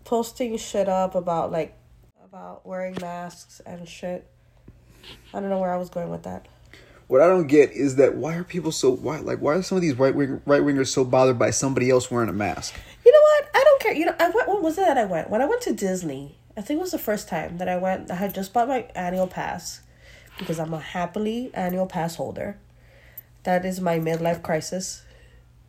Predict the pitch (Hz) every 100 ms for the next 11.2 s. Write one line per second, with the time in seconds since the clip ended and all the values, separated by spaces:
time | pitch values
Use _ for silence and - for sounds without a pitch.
0 | - _ - _ _ - - - - 123
1 | 117 156 180 - _ - - - - -
2 | _ - 226 214 214 220 226 202 196 185
3 | 180 190 - - 120 143 165 185 - -
4 | 202 - 208 233 262 - - _ _ _
5 | _ - 190 104 - 185 190 180 175 -
6 | 254 320 226 226 190 165 - - - -
7 | - _ - _ - - - - - 277
8 | 247 214 185 - 190 - - - - -
9 | - - 269 254 220 185 190 190 190 -
10 | 196 185 131 120 - - 120 - 110 98
11 | -